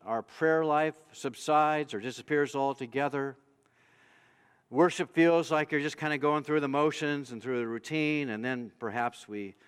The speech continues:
stop attending worship altogether. Our heart is just not in it, and our, our Christian service seems burdensome and wearying.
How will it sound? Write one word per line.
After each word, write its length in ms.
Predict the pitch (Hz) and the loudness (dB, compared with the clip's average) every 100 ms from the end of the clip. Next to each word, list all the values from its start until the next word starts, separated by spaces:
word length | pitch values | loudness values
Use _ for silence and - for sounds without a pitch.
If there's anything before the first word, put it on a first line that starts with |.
| _ | _
stop 340 | - 139 139 | -4 0 0
attending 420 | 120 - 139 127 120 | -2 -6 -4 -4 -2
worship 420 | 135 - 127 - | -2 0 -6 -4
altogether. 800 | 113 107 101 123 131 131 135 127 _ _ _ - - 151 - | -4 -4 -8 -4 -4 -4 -10 -14 _ _ _ -20 -20 -20 0
Our 160 | 143 123 | 2 4
heart 320 | 170 180 165 | 6 4 2
is 140 | 151 | 0
just 220 | 156 156 | -2 -2
not 260 | 160 151 151 | 2 4 4
in 160 | 160 160 | 2 2
it, 180 | 160 147 | 0 0
and 100 | 135 | 0
our, 200 | 131 - - - | -2 -2 -14 -4
our 100 | 139 | -2
Christian 400 | 175 180 180 165 | 2 0 0 -6
service 460 | - 165 160 160 | 2 4 4 2
seems 460 | - 147 143 143 110 | 0 -2 0 -4 -10
burdensome 1000 | 98 92 147 156 151 - 151 139 135 120 | -16 0 2 2 0 -2 0 0 -2 -8
and 440 | 85 110 107 92 95 | -8 -6 -6 -8 -4
wearying. 800 | 120 160 151 139 139 135 131 | 4 4 4 -2 -2 -2 -6